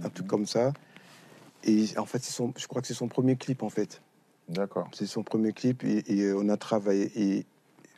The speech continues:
Speaker 1: je lui ai montré les trucs et on a travaillé pendant, pendant trois, quatre jours.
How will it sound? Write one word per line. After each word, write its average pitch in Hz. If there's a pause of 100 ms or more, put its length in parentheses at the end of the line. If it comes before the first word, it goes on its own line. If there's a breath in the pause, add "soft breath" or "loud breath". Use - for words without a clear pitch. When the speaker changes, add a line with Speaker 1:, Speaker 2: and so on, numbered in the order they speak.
(160)
Speaker 1:
je -
lui 101
ai -
montré 107
les 95
trucs -
et 107
on 104
a 107
travaillé 104
pendant, 104 (960 loud breath)
pendant 110
trois, 135
quatre 123
jours. 113